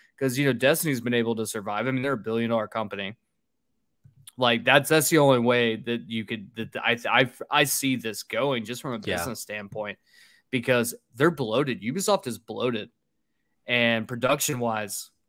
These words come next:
Speaker 1: it's not good. This is,
Speaker 2: Yeah,
Speaker 1: this is
Speaker 2: I'm,
Speaker 1: bad.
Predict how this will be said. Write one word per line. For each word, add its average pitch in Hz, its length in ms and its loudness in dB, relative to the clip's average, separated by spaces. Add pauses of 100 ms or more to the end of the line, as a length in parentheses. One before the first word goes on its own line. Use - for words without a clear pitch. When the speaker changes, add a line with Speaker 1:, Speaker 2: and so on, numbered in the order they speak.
(560)
Speaker 1:
it's 139 240 -4
not 123 300 0
good. 107 380 -6 (500)
This 127 240 -4
is, 127 320 0
Speaker 2:
Yeah, 120 220 2
Speaker 1:
this 104 140 2
is - 80 -4
Speaker 2:
I'm, 127 140 2
Speaker 1:
bad. 110 400 2